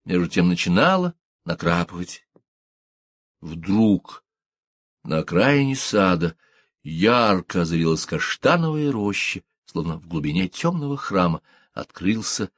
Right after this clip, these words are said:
золотой алтарь. Дождь прекратился после полудня. Якити вышел в сад, чтобы подвязать розы.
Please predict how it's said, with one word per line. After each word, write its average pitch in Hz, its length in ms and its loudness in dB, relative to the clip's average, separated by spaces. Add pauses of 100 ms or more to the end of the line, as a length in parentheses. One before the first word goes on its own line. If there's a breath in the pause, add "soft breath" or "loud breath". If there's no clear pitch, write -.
(280)
золотой 87 480 -6
алтарь. - 420 -12 (840)
Дождь 208 600 4
прекратился 117 720 0
после 196 380 -2
полудня. 98 500 2 (2000)
Якити 104 520 0
вышел 95 320 4
в 90 80 -4
сад, 98 340 4
чтобы 175 220 -8
подвязать 208 500 0
розы. 82 520 0